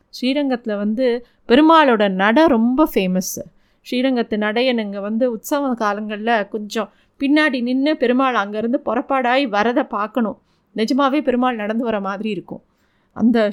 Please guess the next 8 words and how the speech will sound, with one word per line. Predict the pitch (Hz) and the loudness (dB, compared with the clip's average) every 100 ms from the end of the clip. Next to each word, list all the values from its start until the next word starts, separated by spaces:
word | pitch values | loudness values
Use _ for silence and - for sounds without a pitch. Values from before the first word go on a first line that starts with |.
| - | -2
ஸ்ரீரங்கத்து | 277 285 247 233 226 | 0 2 0 -2 -2
நடை, | 214 214 247 | -2 0 0
அந்த | 220 202 208 196 185 185 190 226 | 0 -2 -2 -4 -6 -10 -10 -10
ஸ்ரீபாதம் | 190 - 262 294 262 240 226 | -8 -4 -2 2 2 2 0
தாங்கிகள் | 214 208 247 254 247 240 | 0 0 0 -2 -4 -6
ஒரு | 170 202 | -4 -2
மாதிரி | 196 196 240 294 285 | 0 0 0 0 -2
நடப்பா. | 185 190 - | -2 -6 -6